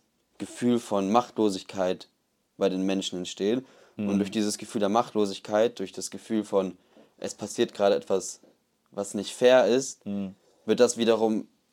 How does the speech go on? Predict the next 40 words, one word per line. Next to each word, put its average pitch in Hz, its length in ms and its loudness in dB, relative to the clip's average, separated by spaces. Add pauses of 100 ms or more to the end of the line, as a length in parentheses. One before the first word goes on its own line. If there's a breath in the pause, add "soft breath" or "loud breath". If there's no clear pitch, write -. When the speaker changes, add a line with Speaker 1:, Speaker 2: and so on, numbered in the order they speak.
(240)
Speaker 1:
in 110 260 0
andere 117 480 4
Sachen 113 300 2
umgewandelt, 101 640 0
die 98 100 -6
dann 95 140 -2
wieder 117 200 6
nicht 101 200 -2
fair 95 240 0
sind 87 200 -8
oder 90 200 -4
so, 87 140 -6
ne? 107 140 -4
Dann 95 160 -4
entwickelt 98 260 -4
man 98 160 -2
einen 92 220 -4
Hass, 104 320 -6
Speaker 2:
Ja, 101 80 -4
Speaker 1:
et 101 60 2 (220)
cetera, 92 140 -8
Speaker 2:
ja, 98 120 0
Speaker 1:
ne? 98 60 -4
Speaker 2:
das 98 120 -4
stimmt. 101 240 -6
Da 107 80 4
könnte 113 220 -4
man 107 120 -2
richtig 110 280 -8
tief - 280 -8
noch 92 140 -8
reingehen, 98 500 -2 (720 soft breath)
um 104 460 4
mal 98 100 2
auf - 200 -2
One 95 140 -6
Piece - 420 -10
zu, 90 440 -2
äh, 87 300 -4 (160)
stoßen. 90 580 -10